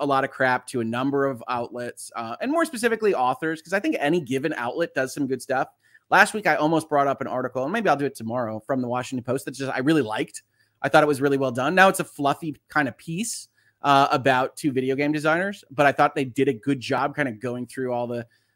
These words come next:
uh, different things that I would wanna know about that story. And I wanted to bring it up because the one thing I don't wanna get, because I think people sometimes think this is me here in Headlines,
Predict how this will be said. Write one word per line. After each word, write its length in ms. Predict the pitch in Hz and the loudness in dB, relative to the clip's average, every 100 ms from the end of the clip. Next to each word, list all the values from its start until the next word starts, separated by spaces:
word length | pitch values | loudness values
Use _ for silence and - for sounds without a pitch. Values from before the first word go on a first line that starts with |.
| - | -2
uh, 200 | 127 123 | 0 0
different 340 | 139 135 131 | 0 -2 -2
things 160 | 135 127 | -2 -2
that 80 | 135 | -2
I 140 | 123 | 0
would 140 | 123 | -2
wanna 240 | 117 120 117 | -2 -4 -4
know 200 | 110 120 | -4 -2
about 240 | 127 127 | -2 -2
that 220 | 127 113 | -2 -4
story. 420 | - 120 131 170 - | -4 -4 -2 -2 -2
And 80 | |
I 60 | 123 | -2
wanted 240 | 127 175 | 2 0
to 60 | 147 | 2
bring 140 | 151 | 2
it 60 | 147 | 6
up 200 | 185 - | 6 6
because 520 | 156 139 131 123 - _ _ _ _ | 0 0 0 -2 -10 _ _ _ _
the 60 | 160 | 0
one 180 | 190 311 | 4 4
thing 100 | 277 | 4
I 80 | 165 | 2
don't 240 | 151 - | 4 4
wanna 180 | 117 139 | 4 0
get, 220 | 123 120 | -2 -4
because 180 | - 151 | -6 -8
I 60 | 160 | -4
think 200 | 277 285 | -4 -4
people 200 | 285 247 | -4 0
sometimes 480 | 208 196 180 160 | -2 0 0 0
think 160 | 165 160 | -2 -6
this 160 | 147 131 | -6 -10
is 180 | 117 - | -10 -4
me 280 | 156 160 110 | 0 0 0
here 180 | 123 117 | -4 -4
in 80 | |
Headlines, 520 | 113 139 143 113 110 | -4 -4 -4 -6 -8